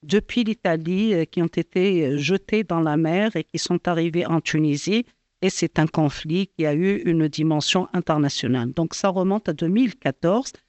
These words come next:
Et à partir de là, les autorités tunisiennes ont pris au, à l'extrême sérieux l'intérêt,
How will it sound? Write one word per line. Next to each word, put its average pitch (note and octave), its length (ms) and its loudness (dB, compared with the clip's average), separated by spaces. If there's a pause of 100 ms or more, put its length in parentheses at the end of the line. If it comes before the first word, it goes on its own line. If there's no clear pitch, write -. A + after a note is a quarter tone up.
(240)
Et E3+ 200 0
à B3 100 4
partir F#3+ 560 -2
de C#3 140 0
là, C#3+ 320 2
les E3 240 0
autorités F#3 920 0
tunisiennes D3+ 720 0 (160)
ont F3 320 2
pris - 380 0 (160)
au, E3 220 0 (160)
à D#3 100 0
l'extrême - 480 0
sérieux D#3+ 560 0 (360)
l'intérêt, E3 720 2